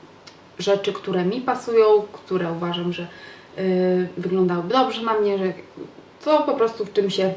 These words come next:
dobrze czuję. Także jeżeli macie jakieś wątpliwości, możecie też udać się do stylistki albo zapytać lub obserwować. Teraz jest tyle możliwości, wtedy nie było Instagrama, albo był gdzieś tam w zalążkach, a teraz po prostu można obserwować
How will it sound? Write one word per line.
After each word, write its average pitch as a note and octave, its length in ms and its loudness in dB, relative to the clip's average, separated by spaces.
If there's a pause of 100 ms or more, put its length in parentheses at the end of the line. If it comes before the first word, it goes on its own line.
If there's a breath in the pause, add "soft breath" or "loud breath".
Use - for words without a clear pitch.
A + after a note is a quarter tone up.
dobrze D#3 380 -6 (100)
czuję. - 260 -10 (920 loud breath)
Także G3 280 2
jeżeli G3+ 520 4
macie G#3+ 320 0
jakieś F#3+ 240 -2
wątpliwości, F#3+ 720 0
możecie E3+ 400 -2 (1080)
też A3 160 2
udać G3 300 -2
się G3 60 -6
do F#3+ 120 -4
stylistki F#3 560 -4 (380 loud breath)
albo F#3 280 2
zapytać F#3 520 -2 (520)
lub G#3 260 8
obserwować. G3+ 640 6
Teraz G3+ 240 2
jest - 140 -4
tyle A3+ 140 8
możliwości, G3 680 0
wtedy F3+ 260 0
nie F#3 80 4
było E3+ 140 0
Instagrama, D#3+ 580 -2 (1000 loud breath)
albo G3 380 6
był F#3+ 280 6
gdzieś F3+ 220 -2
tam F#3+ 160 2
w F3 40 0
zalążkach, F#3+ 560 0
a G3+ 60 -4
teraz G3+ 240 2
po G3+ 120 -6
prostu G3 320 -2
można G3 360 0
obserwować F#3 760 -2